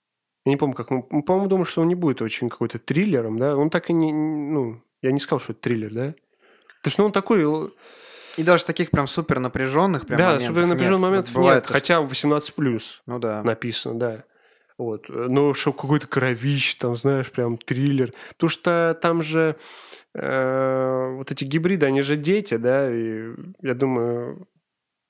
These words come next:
Speaker 1: как бы, э, не стали бы режиссёры с детьми какую-то лютую дичь творить, хотя там же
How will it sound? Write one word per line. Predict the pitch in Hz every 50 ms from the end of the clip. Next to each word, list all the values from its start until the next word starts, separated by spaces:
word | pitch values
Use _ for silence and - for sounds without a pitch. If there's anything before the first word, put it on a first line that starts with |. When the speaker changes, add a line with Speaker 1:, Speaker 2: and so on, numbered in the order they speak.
| _ _ _ _ _ _
Speaker 1:
как | - - - - -
бы, | - 85 78 73 - _ _ _ _ _ _ _ _ _ _ _ _ _ _ _ _ _ _ _ _ _ _ _ -
э, | 160 151 131
не | 127 135 143
стали | 143 - - 147 127 120
бы | 113 120 113
режиссёры | 117 123 127 127 - 170 160 139
с | 120
детьми | 120 120 117 - 143 131
какую-то | - 120 - - 120 - 123 120 117 113 113 _ _ _ _ -
лютую | 123 117 117 120 127 139 139 151 147 151 - 127 123
дичь | 110 110 117 147 190 196 - -
творить, | - 135 131 123 - -
хотя | 127 120 - 139
там | - 127 127 123
же | 117 117 117 120